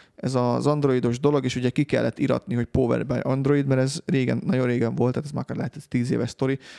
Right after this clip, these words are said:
de ugye az emberek, a, a nagyon egyszerű vásárló réteg azt hitte, hogy az Android az egyenlő a Samsunggal. És akkor a Google-nek ugye ezt mutatni kellett, hogy nem, rohadtul nem így van, srácok. És akkor ki van írva, hogy Powered by Android.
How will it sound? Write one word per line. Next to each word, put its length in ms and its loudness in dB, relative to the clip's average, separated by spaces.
de 80 -2
ugye 80 2
az 60 0
emberek, 600 0
a, 80 -4
a 220 -6
nagyon 500 -2
egyszerű 420 -4
vásárló 480 0
réteg 360 0
azt 180 -2
hitte, 380 -4
hogy 160 -4
az 80 -4
Android 500 -2
az 80 -8
egyenlő 260 0
a 40 0
Samsunggal. 600 -10
És 60 -20
akkor 140 -8
a 40 -2
Google-nek 520 -2
ugye 160 0
ezt 160 -4
mutatni 360 -6
kellett, 160 -2
hogy 100 -2
nem, 360 0
rohadtul 460 -2
nem 140 -8
így 140 -12
van, 160 -8
srácok. 440 -2
És 140 -4
akkor 140 -2
ki 120 -2
van 140 -2
írva, 100 0
hogy 100 -2
Powered 420 0
by 100 -6
Android. 420 -2